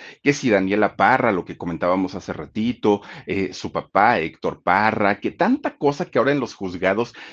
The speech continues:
se atiende, Eleazar Gómez, todo lo que ha pasado a lo largo de este tiempo y en donde nos hemos dado cuenta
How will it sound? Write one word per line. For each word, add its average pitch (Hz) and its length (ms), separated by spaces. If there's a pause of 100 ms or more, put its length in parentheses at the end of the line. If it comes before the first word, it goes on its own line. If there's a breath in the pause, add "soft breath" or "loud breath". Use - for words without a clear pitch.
se - 160
atiende, 104 540
Eleazar 92 460
Gómez, 104 500
todo 240 360
lo 147 160
que 143 100
ha 135 100
pasado 117 420 (300 loud breath)
a 90 80
lo 101 100
largo 113 320
de 123 60
este 123 180
tiempo 101 500
y 110 100
en 92 100
donde 85 220
nos 82 200
hemos 156 220
dado 135 240
cuenta 107 420